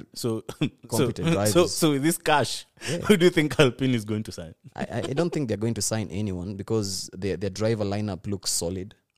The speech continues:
Speaker 1: Really?
Speaker 2: They have Pierre Gasly and Esteban Ocon. Tho-, those are two competent drivers.
Speaker 1: But you know, Alpine actually wants to get into, into the fight with the top dogs.
Speaker 2: Yeah.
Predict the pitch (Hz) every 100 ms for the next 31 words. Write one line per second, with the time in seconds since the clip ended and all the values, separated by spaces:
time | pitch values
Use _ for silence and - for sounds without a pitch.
0 | _ 131 113 - 95 98 107 - 98 92
1 | 90 92 92 87 67 82 90 - 85 80
2 | 85 90 95 110 110 117 98 - 104 -
3 | 92 - 82 71 80 80 82 - _ -
4 | 98 113 117 101 98 107 101 98 92 90
5 | 92 90 82 90 85 82 78 80 78 78
6 | 82 82 80 - 90 78 76 80 - 71
7 | 69 - _ _ _ - 160